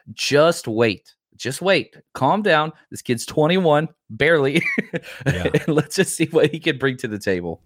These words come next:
Speaker 2: Oh, it's amazing. I, I think back to what I was doing twenty and twenty-one. It's insane what he's been able to do and, and to be put in that sort of, and that's, that's another thing that's tough is most quarterbacks that come out and play well have played a lot of college football too. So, b-,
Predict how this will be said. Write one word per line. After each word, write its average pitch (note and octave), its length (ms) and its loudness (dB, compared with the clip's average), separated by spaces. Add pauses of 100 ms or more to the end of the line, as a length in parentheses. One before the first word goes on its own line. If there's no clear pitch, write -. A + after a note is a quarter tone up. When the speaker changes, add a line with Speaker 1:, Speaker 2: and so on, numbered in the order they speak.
Speaker 2:
Oh, - 140 -14
it's - 120 -14
amazing. E2+ 300 -6
I, F#2+ 260 -8
I G2+ 40 -6
think A2 200 -4
back G2+ 200 -4
to G2 80 -8
what G2 120 -4
I G2 60 0
was F2 100 -4
doing F#2+ 280 -2
twenty G2+ 360 -6
and F#2 100 -8
twenty-one. F2+ 560 -6
It's E2+ 160 -10
insane F#2+ 560 -6 (400)
what F#2 180 -6
he's G2+ 200 -4
been F#2+ 140 -2
able F#2 260 -2
to - 180 -10
do F2+ 480 -2
and, F2+ 300 -4
and F#2 160 -8
to - 80 -8
be G2 240 -4
put - 300 -4
in G#2+ 120 -4
that G2 200 -4
sort G#2 160 -4
of, G#2 60 -6
and A#2+ 100 0
that's, C3+ 180 -2
that's C3 260 -2
another D3+ 220 2
thing D3 180 -2
that's B2 160 0
tough G3+ 300 -2
is A2 180 -4 (480)
most A#2+ 600 0
quarterbacks C#3+ 560 -4
that - 80 -8
come B2+ 180 -4
out C3 120 -4
and A#2 100 -8
play B2 200 -4
well A2+ 420 0
have A2+ 340 -6
played A2+ 240 -6
a - 20 -2
lot G#2+ 180 -4
of G#2 60 -8
college G2+ 320 -6
football G2+ 380 -4
too. G2 200 -4
So, F#2 260 -6
b-, G2 100 -14